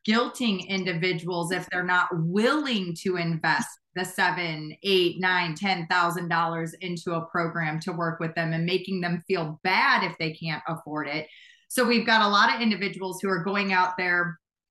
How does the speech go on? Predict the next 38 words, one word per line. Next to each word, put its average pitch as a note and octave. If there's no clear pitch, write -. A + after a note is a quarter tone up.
putting A3+
themselves F#3+
into, F#3
you F3+
know, E3
massive F#3
credit G3
card F#3+
debt, F3+
borrowing G3
money G3
to F3
be F#3
able F#3
to G3
participate F3+
in F#3
these F3+
programs. E3+
And A3
so A#3
it's A#3
unfortunate. A3+
I G3
see G#3+
a G#3
lot G3+
of F3
that F#3
going F#3
on. F3+
And F#3+
I G3+
just A#3+
wanted A3+
to G3
have G#3
a, G3+